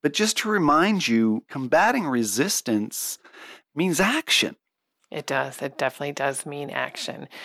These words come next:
Speaker 2: That's where we talked about what not to do in that
Speaker 1: Mm-hmm.
Speaker 2: mission. And then mission number five, we recognize that
Speaker 1: Mm.
Speaker 2: step families begin with some hurt, w-,
Speaker 1: Mm-hmm.
Speaker 2: sometimes with a lot of hurt. And it's not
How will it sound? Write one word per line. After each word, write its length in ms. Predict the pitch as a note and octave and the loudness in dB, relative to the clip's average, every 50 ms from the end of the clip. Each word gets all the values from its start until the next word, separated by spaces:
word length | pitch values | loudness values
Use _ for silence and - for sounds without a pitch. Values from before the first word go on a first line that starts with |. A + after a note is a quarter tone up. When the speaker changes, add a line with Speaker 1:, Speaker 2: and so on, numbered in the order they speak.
| - - - | -12 -6 -4
Speaker 2:
That's 260 | C#3 D3+ D#3 - - | -2 -2 -4 -4 -4
where 140 | C#3 C#3 - | -4 -4 -2
we 140 | C3+ C3+ | -2 -4
talked 260 | C3+ - - C#3+ - C#3+ | -4 -2 -2 -2 -2 -4
about 320 | - C3+ C3 - - F3 | -4 -6 -6 -6 -6 -4
what 260 | D#3+ D#3 D3 - - - | -2 -2 -2 -2 -4 -6
not 360 | D#3 C#3+ C3 C3 - - - | -4 0 0 0 0 -2 -6
to 120 | - D#3 C3+ | -6 -6 -4
do 340 | - C#3+ - - - - - | -4 -4 -6 -6 -6 -8 -6
in 140 | D3 C#3+ C#3+ | -6 -4 -4
that 100 | C3+ B2+ | -4 -4
Speaker 1:
Mm-hmm. 80 | - - | -4 -4
Speaker 2:
mission. 460 | C3+ B2+ - - - D3 C#3 C#3+ D#3 F3+ F#3+ - | -6 -8 -8 -10 -10 -10 -12 -12 -14 -16 -14 -10
And 160 | - D#3+ D#3+ | -6 -4 -2
then 320 | D#3 C#3+ C#3 C#3+ C#3+ D3 | -2 -2 -2 -4 -4 -4
mission 300 | D#3 E3+ - - F3+ E3 | -2 -2 -2 -2 -4 -4
number 240 | D#3 D3+ D3 D3 D3 | -4 -6 -6 -8 -8
five, 560 | - - F#3+ F#3+ G3 F#3+ E3 D#3 D3+ - - - - | -6 -6 -6 -4 -4 -2 -4 -4 -4 -6 -8 -12 -10
we 180 | F3 G3 G3 | -8 -6 -6
recognize 800 | F#3+ F#3+ G3+ G3 G#3 - - G#3 E3+ D3+ C#3 C#3 C#3 C#3+ D3 - - | -4 -2 -2 -2 -2 -4 -6 -6 -4 -4 -4 -2 -4 -4 -4 -6 -6
that 320 | - C#3 C3+ C3+ C#3 C3+ - | -4 -4 -2 -2 -4 -6 -8
Speaker 1:
Mm. 180 | D#3+ D3 D3 - - - - - - _ | -12 -16 -16 -20 -20 -20 -20 -20 -20 _
Speaker 2:
step 320 | - - - G3+ G3 - | -20 -6 -4 -4 -2 -2
families 400 | - F#3+ F3 E3+ E3 E3 D#3 - | -4 -6 -4 -4 -2 -4 -4 -4
begin 460 | - - D3 D3+ D3 C#3+ C#3+ C#3+ D3 D3 | -4 -6 -6 -4 -4 -4 -4 -4 -4 -4
with 160 | D3 C#3+ - | -4 -4 -4
some 180 | - - C#3+ | -6 -6 -6
hurt, 600 | C#3 - - - - - - - - - - - - _ _ _ | -6 -6 -4 -2 -2 -2 -4 -6 -8 -14 -14 -14 -16 _ _ _
w-, 100 | - - - - | -14 -14 -12 -12
Speaker 1:
Mm-hmm. 100 | - - | -8 -4
Speaker 2:
sometimes 460 | G#3 A3 - F#3+ A3+ A3+ G#3+ - F#3 | -4 -4 -4 -4 -6 -8 -6 -4 -2
with 260 | E3+ E3 D#3+ - - - - | -2 -2 -2 -4 -6 -6 -4
a 80 | E3 D#3 | -4 -2
lot 240 | D3 D3 C#3+ D3 D3 | -2 0 -2 -2 -2
of 100 | D3 - | -4 -6
hurt. 380 | - - D3+ C#3 - - - - - | -4 -2 -2 -2 -2 -4 -8 -6 -4
And 100 | E3 F3 | -2 -2
it's 220 | F3+ F3 - - | -2 -2 -4 -8
not 260 | F#3 F3+ F#3 - - | -6 -6 -4 -6 -8